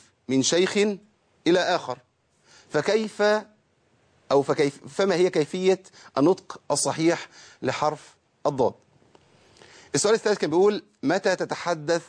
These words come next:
عن حرف الضاد؟" وأنا يعني بقول لحضراتكم إن شاء الله إن الحلقة القادمة، وهي آخر حلقة قبل العيد إن شاء الله من برنامج أحكام التجويد، هنتكلم فيها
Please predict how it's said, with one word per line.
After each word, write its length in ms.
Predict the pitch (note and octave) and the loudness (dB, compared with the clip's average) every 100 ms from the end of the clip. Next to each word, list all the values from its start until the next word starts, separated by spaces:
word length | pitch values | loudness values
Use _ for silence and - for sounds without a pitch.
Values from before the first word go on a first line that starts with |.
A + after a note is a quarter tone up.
| - C#3 | -12 -6
عن 120 | C3 | -4
حرف 240 | E3 - | -4 -4
الضاد؟" 260 | C3 A2+ F#2 _ _ _ _ _ _ _ _ _ - - | -4 -4 -4 _ _ _ _ _ _ _ _ _ -20 -4
وأنا 400 | C#3 E3 D#3+ - | 0 2 0 -2
يعني 260 | C3 C3+ C#3 | -6 -4 -2
بقول 160 | D3+ | 0
لحضراتكم 400 | E3 C3+ E3 - | 0 0 -2 0
إن 60 | C3+ | -4
شاء 180 | - C3+ | 0 0
الله 300 | C#3+ E3 F#3 _ _ _ - | 2 0 0 _ _ _ -2
إن 140 | C3+ | 0
الحلقة 400 | C3 - F#3+ F3+ | 0 0 -2 -2
القادمة، 460 | C3+ D3 D3+ C3+ G#2 _ _ _ _ - | -2 -2 -2 -2 -6 _ _ _ _ -2
وهي 200 | B2 C3 | -2 -2
آخر 120 | D#3+ | -4
حلقة 240 | - D3+ | -2 -4
قبل 260 | - D3 C#3+ | -2 -4 -2
العيد 240 | B2+ D3 | -2 -2
إن 60 | B2+ | -4
شاء 200 | - C3+ | -4 -2
الله 260 | C3 D#3+ E3+ - - C3+ | 0 -2 -2 -20 -10 0
من 160 | C#3+ | 2
برنامج 560 | C3+ C3+ D3 C3 A2+ - _ _ _ _ - | 2 2 0 0 -4 -8 _ _ _ _ -6
أحكام 260 | - D#3+ | -2 0
التجويد، 500 | D#3+ C3 B2 F3+ G3 - _ _ - - - - - | 0 -2 -2 -2 -2 -6 _ _ -20 -20 -20 -20 -10
هنتكلم 520 | - C#3 C#3+ G3 F#3 | -4 -4 -2 -2 -2
فيها 440 | D3 F#3 F#3 G3 | -2 -4 -2 -2